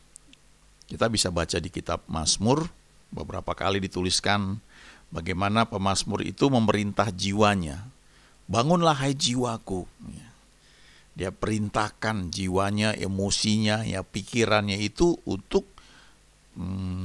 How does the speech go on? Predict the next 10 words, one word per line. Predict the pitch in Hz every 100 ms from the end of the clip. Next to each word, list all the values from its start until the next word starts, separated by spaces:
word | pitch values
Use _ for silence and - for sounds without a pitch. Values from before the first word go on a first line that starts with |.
| 92
memuji | 107 120 143 113 123 127
Tuhan, | 143 127 104 85 73 -
ya. | - 98 - - -
Tidak, | 90 90 101 - -
tidak | 101 104 -
moody. | 117 123 123 104 107 95
Moody | 101 101 107
itu | - - - - - - -
tergantung | - 95 95 92 95 117 107 104 98
mood, | 127 147